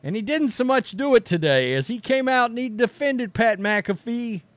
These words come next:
for doing what he had to do to get Aaron Rodgers on his show, because obviously that has helped Pat McAfee's show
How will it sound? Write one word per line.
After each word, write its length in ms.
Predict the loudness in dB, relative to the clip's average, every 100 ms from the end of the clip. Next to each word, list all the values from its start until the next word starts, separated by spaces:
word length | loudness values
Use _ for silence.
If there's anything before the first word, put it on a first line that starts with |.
| _ _ _ _ _
for 480 | -4 2 6 6 4
doing 460 | 2 0 0 -2
what 220 | 0 0 2
he 160 | 2
had 260 | 2 0 -2
to 60 |
do 360 | -6 -2 0 0
to 80 | -2
get 220 | 0 2
Aaron 240 | 2 0
Rodgers 460 | 2 0 2 -2 -2
on 160 | -4 -4
his 160 | -6
show, 440 | -4 0 2 2 0
because 380 | -2 -2 -2
obviously 640 | 2 0 2 -2 -2 -6 -4
that 260 | -2 -2 0
has 180 | -2 -4
helped 240 | -6 -4
Pat 260 | -4 -4 -2
McAfee's 520 | -4 -4 -6 -8 -6
show 480 | 0 4 4 2